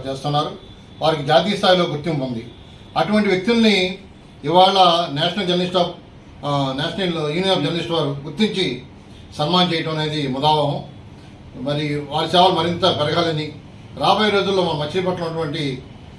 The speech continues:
మన కిరణ్ పాల్ గారు జాతీయ స్థాయిలో కూడా రాష్ట్రపతిగా దీనికి అవార్డు పొందాలని, పొందుతారని మనస్ఫూర్తిగా ఆకాంక్షిస్తున్నాను. నిస్వార్థంగా ప్రజల యొక్క సంక్షేమం కోసం నిరంతరం కష్టపడుతున్న సంస్థ ఉన్న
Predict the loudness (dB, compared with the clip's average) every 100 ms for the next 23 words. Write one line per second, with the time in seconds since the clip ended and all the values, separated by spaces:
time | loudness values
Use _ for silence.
0 | -20 -6 0 0 0 -2 -2 2 4 4
1 | 0 -4 -6 -14 -20 -20 -20 -20 -14 2
2 | 2 4 0 2 4 4 4 2 0 -2
3 | -4 0 0 0 -2 0 0 0 -4 2
4 | 2 0 -6 -8 -6 -6 -6 -6 -8 -10
5 | -12 -12 -8 -8 -4 -4 -2 -4 -4 -4
6 | -6 -4 -4 -4 -8 -16 -20 -6 -4 4
7 | 6 6 4 2 0 -4 -16 -20 -20 -20
8 | -20 -20 -20 -2 0 2 2 2 -2 0
9 | 0 2 0 0 -2 -2 -2 -4 -4 -6
10 | -6 -8 -8 -10 -10 -8 -6